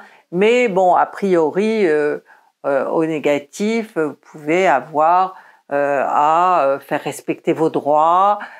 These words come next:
parce que il y a quelque chose d'injuste qui se passe, ou alors il y a, euh, un, un partenaire ou associé qui est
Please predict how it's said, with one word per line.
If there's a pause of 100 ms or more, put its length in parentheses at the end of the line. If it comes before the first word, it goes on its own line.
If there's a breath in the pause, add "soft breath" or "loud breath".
(160 loud breath)
parce
que
il
y
a
quelque
chose
d'injuste
qui
se
passe, (340 soft breath)
ou
alors
il
y
a,
euh, (300 loud breath)
un,
un
partenaire
ou
associé
qui
est